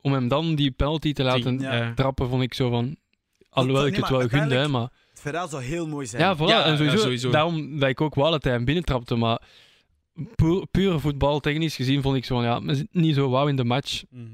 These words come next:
Speaker 3: Ja,
Speaker 2: En wie
Speaker 3: oké.
Speaker 2: trapte normaal gezien die, die penalties?
Speaker 3: Ik ben geen
Speaker 2: Dortmund.
Speaker 3: Dortmund,
Speaker 2: Ja,
Speaker 3: eh,
Speaker 2: ik,
Speaker 3: kenner,
Speaker 2: ik weet het ook
Speaker 1: Eh,
Speaker 2: niet.
Speaker 3: honest.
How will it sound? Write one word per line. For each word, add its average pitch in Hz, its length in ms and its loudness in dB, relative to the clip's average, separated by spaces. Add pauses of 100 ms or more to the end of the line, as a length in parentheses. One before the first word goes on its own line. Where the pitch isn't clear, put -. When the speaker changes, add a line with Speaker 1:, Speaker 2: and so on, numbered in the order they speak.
(120)
Speaker 3:
Ja, 123 100 -10
Speaker 2:
En 123 120 -2 (300)
wie 127 120 0
Speaker 3:
oké. 123 140 -2
Speaker 2:
trapte 139 320 -2
normaal 123 260 0
gezien 120 360 -2
die, 113 260 -4
die 113 100 -12
penalties? 113 580 -8 (260)
Speaker 3:
Ik 107 120 -20
ben 117 100 -6
geen 120 100 0
Speaker 2:
Dortmund. 120 200 -4 (140)
Speaker 3:
Dortmund, 127 60 -6
Speaker 2:
Ja, 135 200 0
Speaker 3:
eh, 131 60 2
Speaker 2:
ik, 127 120 -6
Speaker 3:
kenner, 143 300 -10
Speaker 2:
ik 151 60 0
weet 120 140 4
het 117 120 2
ook 113 80 2
Speaker 1:
Eh, 113 40 0
Speaker 2:
niet. 117 80 0
Speaker 3:
honest. - 380 -6